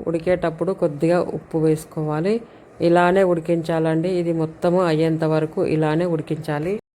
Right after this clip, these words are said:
ఉడికిన తర్వాత మూత పెట్టుకోవాలి. కేజీ చికెన్ అండి ఇది. ఈ చికెన్ని మూడు సార్లు కడిగి, ఒకసారి ఉప్పు వేసి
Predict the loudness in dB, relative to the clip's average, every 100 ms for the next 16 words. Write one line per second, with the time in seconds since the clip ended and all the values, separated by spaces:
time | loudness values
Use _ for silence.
0 | _ -10 -4 0 4 4 4 2 2 0
1 | 0 0 0 0 2 0 0 -4 0 2
2 | 2 0 -2 _ -8 -2 2 4 2 2
3 | -2 0 0 0 0 0 -2 -6 -6 -2
4 | 0 0 -2 -4 -12 -18 -18 -10 2 4
5 | 4 0 -2 -2 4 6 6 4 2 -2
6 | -8 -2 2 4 2 0 0 0 0 -4
7 | -4 -2 -2 -2 -4 -4 -4 -4 -2 -2
8 | 0 0 -2 -4 -6 -6 -6 -10 -20 -20
9 | -4 0 0 0